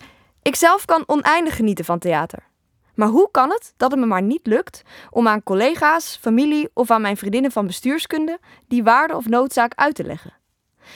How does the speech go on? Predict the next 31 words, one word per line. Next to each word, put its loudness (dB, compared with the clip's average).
Dus -4
wat 4
voor -2
waarde 2
zien 0
theatermakers 0
en -2
mensen 0
uit 0
het -12
veld -2
die 0
mijn 2
vriendinnen 0
niet -2
zien? -12
En 0
met 2
hen 0
bedoel 0
ik -4
de -2
groep -6
beleidsmakers, 0
politici -2
of 0
de -4
gewone 0
man 0
op -6
straat -2